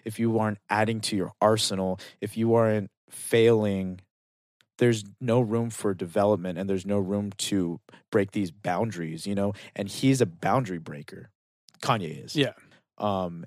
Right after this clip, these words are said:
Speaker 1: and so, you know, just going back to, like, Kid Cudi, um, having that person there to,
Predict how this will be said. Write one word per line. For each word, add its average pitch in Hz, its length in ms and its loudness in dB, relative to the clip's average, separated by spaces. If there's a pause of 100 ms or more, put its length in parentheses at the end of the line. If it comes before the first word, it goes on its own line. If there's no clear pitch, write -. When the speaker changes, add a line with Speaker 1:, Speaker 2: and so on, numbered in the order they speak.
Speaker 1:
and 107 160 -4
so, 104 400 4 (180)
you 123 80 -8
know, 113 140 0
just 117 160 -4
going 117 180 6
back 107 180 0
to, 98 280 -4
like, 95 180 -8
Kid - 180 -8
Cudi, 101 380 0 (420)
um, 92 360 -4 (320)
having 147 400 2
that 113 240 -2
person 127 480 -2
there 95 260 -2
to, 98 240 -8